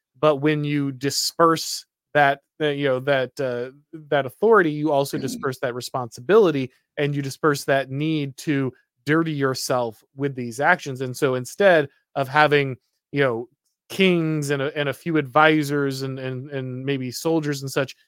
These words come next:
Speaker 1: making these morally gray questions, uh, and decisions, you now have to force that decision onto every individual when you involve them in the political.
Speaker 2: Well, and, and there, there's another piece to it. You're absolutely right, Oren. The, the other piece is,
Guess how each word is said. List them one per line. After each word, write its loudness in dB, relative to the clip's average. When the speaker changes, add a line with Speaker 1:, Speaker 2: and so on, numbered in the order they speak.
Speaker 1:
making -2
these -2
morally 4
gray 0
questions, -4
uh, 0
and -4
decisions, -2
you -4
now 4
have -2
to -6
force -2
that 0
decision -6
onto -6
every 0
individual -2
when -4
you -4
involve 0
them -8
in -10
the -18
political. -10
Speaker 2:
Well, 4
and, 0
and -2
there, 2
there's 0
another -2
piece -6
to -10
it. -8
You're 0
absolutely -4
right, 0
Oren. -4
The, -4
the -4
other -2
piece -6
is, -2